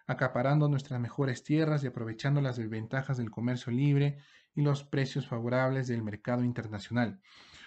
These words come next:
Reforma agraria que recoja las esencias colectivistas de nuestras comunidades para la edificación socialista en el campo. ¿Mm? Y quedo, me quedo ahí en la lectura de esta frase. Como de, se darán cuenta,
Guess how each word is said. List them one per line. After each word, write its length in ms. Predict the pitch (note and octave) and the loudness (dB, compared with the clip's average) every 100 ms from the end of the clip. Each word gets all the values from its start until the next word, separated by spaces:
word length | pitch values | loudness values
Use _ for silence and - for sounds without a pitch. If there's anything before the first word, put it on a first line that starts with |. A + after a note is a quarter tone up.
| - | -8
Reforma 500 | C3+ A#2+ - E3+ E3 | -2 0 2 4 6
agraria 300 | D3 D#3 E3 | 4 4 2
que 140 | D#3+ C#3+ | 0 -2
recoja 460 | B2 D#3 D3+ - | -2 -2 -2 0
las 260 | D3 C#3 - | 0 0 -4
esencias 520 | - E3 E3 D#3 D3 | 0 2 2 2 0
colectivistas 920 | - C3 B2 - B2+ F3 F#3 - C#3+ | 0 0 0 -4 -2 2 2 2 0
de 80 | C3+ | 2
nuestras 320 | B2+ B2 B2 | 0 -2 -6
comunidades 800 | - B2+ A2 A#2 C3+ C#3+ D3+ D#3 _ - - _ | -6 -4 -2 0 2 4 2 -4 _ -20 -20 _
para 180 | C3+ C3 | 0 2
la 80 | B2+ | 2
edificación 580 | A#2 A2 A#2 A2+ D3 D3 | -2 -4 -8 -4 0 0
socialista 600 | C#3 - A#2 C3 C3+ C3 | 0 -2 -2 -2 -2 -2
en 100 | A#2+ | -2
el 220 | F#2+ F#2+ | -4 0
campo. 520 | B2+ A#2+ G2+ F#2+ _ _ _ _ _ _ _ _ D3+ | 2 2 0 -8 _ _ _ _ _ _ _ _ -10
¿Mm? 100 | E3+ - _ _ _ | -10 -12 _ _ _
Y 80 | B2+ | -8
quedo, 440 | B2+ C3 A#2+ B2+ - | -2 0 0 -4 -8
me 120 | A#2 | -8
quedo 240 | - B2+ A#2 | -2 0 2
ahí 280 | A#2+ C3 - | 2 0 -4
en 140 | C#3+ | -8
la 60 | A2 | -6
lectura 420 | G#2 - C3 A#2 | -6 -4 -2 0
de 40 | A#2 | -2
esta 220 | - - | -6 -6
frase. 420 | C3 B2 - - _ - - - - | -2 -2 -4 -16 _ -20 -20 -12 -2
Como 240 | C3+ C3 | 2 2
de, 260 | B2+ B2+ - | 2 0 -2
se 140 | B2 | -2
darán 260 | A#2+ D3 D#3+ | 2 2 2
cuenta, 540 | F#3 F3 E3+ E3+ F#3+ | 2 2 2 0 -2